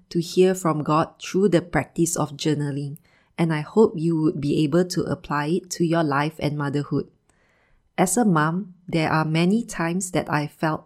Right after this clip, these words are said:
lost in making decisions and choices,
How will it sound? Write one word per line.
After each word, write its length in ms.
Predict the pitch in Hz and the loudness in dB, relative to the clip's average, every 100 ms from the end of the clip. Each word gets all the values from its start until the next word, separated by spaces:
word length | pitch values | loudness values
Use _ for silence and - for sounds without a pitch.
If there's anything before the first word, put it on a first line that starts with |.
| - | -4
lost 460 | 160 156 175 - | -2 0 -2 -6
in 180 | 156 143 | -6 -6
making 400 | 147 135 147 160 | -6 -8 -6 -6
decisions 800 | 143 131 151 - 180 190 - - - - _ | -4 -2 -2 0 0 0 -2 -8 -12 -20 _
and 160 | 180 185 | -2 -2
choices, 800 | - 156 143 - 151 139 - | 0 -2 -2 -2 -2 -2 -4